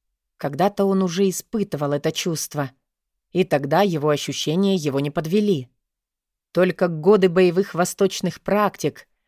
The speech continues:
совершенный контроль над своим телесным аппаратом, умение держать удар и уходить в глубокую медитацию помогли ему перехватить её руку в буквальном смысле не в миллиметре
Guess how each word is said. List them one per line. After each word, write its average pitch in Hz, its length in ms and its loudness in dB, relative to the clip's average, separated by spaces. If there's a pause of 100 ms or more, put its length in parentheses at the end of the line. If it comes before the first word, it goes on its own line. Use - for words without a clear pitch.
(120)
совершенный 151 680 -2
контроль 156 540 2
над 143 180 -4
своим 151 300 0
телесным 156 540 -2
аппаратом, 151 580 -2 (500)
умение 208 440 4
держать 143 420 0
удар 151 440 0 (360)
и 160 80 -4
уходить 156 460 0
в 135 100 -8
глубокую 156 560 0
медитацию 160 840 -2 (500)
помогли 190 440 2
ему 170 320 0
перехватить 160 600 0
её 170 400 0
руку 196 280 2
в 156 100 -4
буквальном 180 500 0
смысле 190 560 0
не 175 140 -2
в 165 80 -6
миллиметре 175 720 0